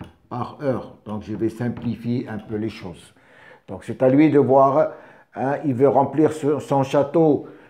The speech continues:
de trente mètres cubes en une heure, ou bien en de-, une, une demi-heure, ou bien en deux heures, et cetera. Moi, pour simplifier les choses, je prends un remplissage qui va se faire en une heure.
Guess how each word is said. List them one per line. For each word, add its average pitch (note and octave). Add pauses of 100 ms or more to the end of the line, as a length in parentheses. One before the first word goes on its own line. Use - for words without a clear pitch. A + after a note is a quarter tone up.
(140)
de B2+
trente C#3
mètres C#3
cubes C#3+ (240)
en A#2
une B2+
heure, D3
ou C3+
bien C#3
en C#3
de-, C3
une, D3
une C#3
demi-heure, C#3
ou D3
bien C#3
en C3+
deux C3
heures, C#3
et D3
cetera. G2+
Moi, B2+
pour B2
simplifier C3+
les C3
choses, C#3 (500)
je A#2+
prends C#3+
un B2
remplissage C3+
qui B2+
va C3
se C3
faire D3
en D#3+
une D3+
heure. E2